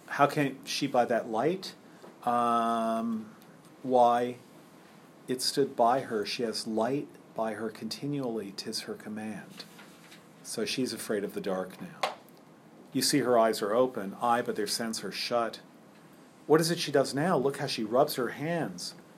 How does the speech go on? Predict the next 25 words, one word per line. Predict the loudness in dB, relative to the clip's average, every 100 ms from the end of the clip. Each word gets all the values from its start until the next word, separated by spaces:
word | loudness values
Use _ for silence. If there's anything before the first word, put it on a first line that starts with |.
| -20 -20 -20 -6
It | -4
is | -2
an | -4
accustomed | -4 -4 -2 -2 -2 -2
action | -2 -2 -2 -4 -4
with | -4 -4
her | -6
to | -4
seem | -4 -4 -2 -4 -4 -4
thus | -4 -4 -4
washing | -2 -2 -2 -6
her | -6 -8
hands. | -8 -8 -8 -10 -12 -16 -18
<clears throat> | -20 6 6 8
I | 4 4
have | 4
known | 0
her | -2
continue | -4 -4 -4 -4
this | -4 -6
a | -8
quarter | 2 4 4
of | 0
an | -2
hour. | -2 -2 -4 -10